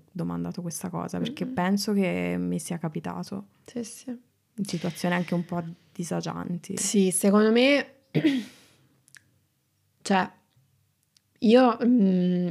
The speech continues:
Speaker 2: mi sento abbastanza responsabile per certe cose, no, de-, che sono successe magari a scuola nel passato,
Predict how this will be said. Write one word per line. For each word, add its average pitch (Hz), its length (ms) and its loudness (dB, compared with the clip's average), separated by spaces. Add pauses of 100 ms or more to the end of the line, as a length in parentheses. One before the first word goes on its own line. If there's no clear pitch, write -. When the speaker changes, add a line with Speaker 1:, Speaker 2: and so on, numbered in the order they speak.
Speaker 2:
mi 185 100 0
sento 175 300 -2
abbastanza 180 460 -2
responsabile 175 640 -2
per 185 140 -6
certe 170 320 -6
cose, 165 380 -2
no, 175 160 -4
de-, 175 320 -4 (280)
che 175 100 -10
sono 170 220 -8
successe - 420 -8
magari 170 240 -4
a 165 60 -8
scuola 180 600 -2
nel 170 160 -6
passato, 170 640 -8